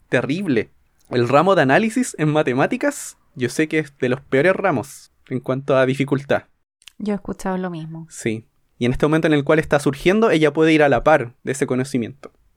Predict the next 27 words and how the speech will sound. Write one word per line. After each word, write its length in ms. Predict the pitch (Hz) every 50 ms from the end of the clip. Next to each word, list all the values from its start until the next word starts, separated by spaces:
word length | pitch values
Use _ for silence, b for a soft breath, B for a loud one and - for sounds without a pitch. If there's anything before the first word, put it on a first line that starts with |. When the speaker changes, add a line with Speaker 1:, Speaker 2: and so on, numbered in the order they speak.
| _ _ -
Speaker 1:
Y 140 | 160 160 175
la 80 | 170 156
gente 440 | - - 160 151 156 156 - 151 143
en 100 | 143 143
Francia, 540 | 139 143 123 127 135 139 - 127 120 127 139
académicos 460 | 147 - 117 117 120 127 123 127 123
matemáticos, 520 | 127 127 120 123 117 117 113 - 127 131 -
comienzan 340 | - 127 127 120 - 127
a 40 | 123
enviarle 340 | 117 123 127 123 123 117 113
libros, 640 | 127 156 185 180 139 131 127 143 - - - - - _ _ _ _ _ _ -
pero 560 | 135 127 123 127 127 127 127 123 - - _ -
en 160 | - 143 131 135
cierto 280 | - 156 151 - 160
momento 560 | 139 147 151 165 160 - - 180 170 170 - -
aquí 180 | 139 135 143
hay 80 | 139 143
un 120 | 143 143
poco 240 | 139 151 135 147 143
de 80 | 139 135
egocentrismo 680 | 131 127 - - 123 123 - - 147 160 - 165 165 160
porque 260 | - 135 135 - 127
muchos 340 | 123 131 143 139 - 160 -
le 80 | 127 123
envían 380 | 123 123 127 135 143 139 139 139
libros 460 | 135 131 135 151 147 147 135 139 -
propios, 920 | - _ - 151 151 196 226 226 - 139 127 127 180 - - - - -